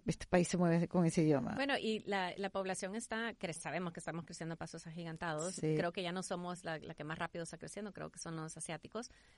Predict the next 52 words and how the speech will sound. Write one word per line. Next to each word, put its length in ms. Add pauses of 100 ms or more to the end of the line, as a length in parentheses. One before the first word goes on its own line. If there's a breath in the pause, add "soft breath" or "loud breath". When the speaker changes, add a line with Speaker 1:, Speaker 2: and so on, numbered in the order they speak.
(140 soft breath)
Speaker 2:
pero 460
somos 480
la 80
mayoría 420
de 120
la 140 (340)
minoría, 480
que 100
no 60
me 80
gusta 160
decir 180
minoría, 380
pero, 240 (500 soft breath)
pero 440
el 160
crecimiento 500
está 220
viniendo 420
de, 380
de 220
niños 260
nacidos 500
en 80
Estados 380
Unidos. 240
Speaker 1:
Exactamente. 580
Speaker 2:
Entonces, 260
y 100
lo 100
ves 160
en 60
Mi-, 160
o 40
sea, 140
en 60
Miami, 640
que 100
es 100
un 80
caso 240
aparte, 560
no 140
todos 260
los 80
niños 220
hablan 200
español 420
por 220
osmosis, 580
<laughs> 260
porque 80